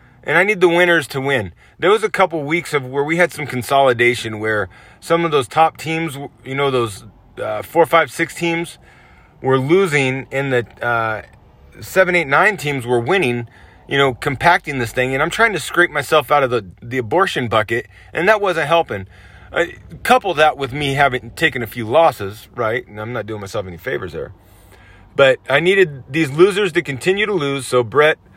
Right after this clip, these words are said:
uh, thank you for, for playing your part, as narrow as it was. I did, watching that Monday night game, I was hoping that we'd get Greg the Leg down there,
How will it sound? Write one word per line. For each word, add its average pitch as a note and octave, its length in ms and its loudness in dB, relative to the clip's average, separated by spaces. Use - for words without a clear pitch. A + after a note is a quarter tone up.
uh, A#2+ 260 4
thank D#3+ 300 0
you D#3+ 120 -4
for, C3 500 4
for A#2 160 -2
playing D3 360 0
your F#3+ 120 4
part, A2 380 0
as A#2+ 180 2
narrow C#3 280 4
as A2 80 -2
it G#2+ 80 -6
was. A2 320 0
I E3 180 4
did, E3+ 240 2
watching D3 320 0
that C#3 100 0
Monday C#3+ 200 0
night C#3+ 220 -2
game, A#2 400 -4
I B2+ 140 -2
was D3 280 -8
hoping D3+ 380 0
that B2+ 120 0
we'd C3+ 200 -8
get B2+ 160 -4
Greg C#3 280 0
the B2 80 -2
Leg C#3 280 0
down A#2+ 220 0
there, A2 300 0